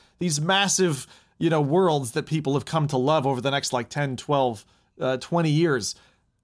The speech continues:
A-, and they'll be established, like, veterans who were just sitting there and they just own that space.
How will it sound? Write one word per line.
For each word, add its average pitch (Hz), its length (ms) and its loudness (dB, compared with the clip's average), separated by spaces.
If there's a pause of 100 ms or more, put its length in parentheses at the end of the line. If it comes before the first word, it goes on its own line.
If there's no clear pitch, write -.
A-, 151 40 0 (160)
and 156 280 -2
they'll 160 140 2
be 156 140 2
established, 147 800 0
like, 131 160 0
veterans 117 540 -2
who 143 100 -2
were 127 120 0
just 120 260 -2
sitting 151 320 -2
there 113 240 0
and 127 200 -4
they 139 100 2
just 127 260 -4
own 147 340 2
that 98 220 -4
space. - 640 -2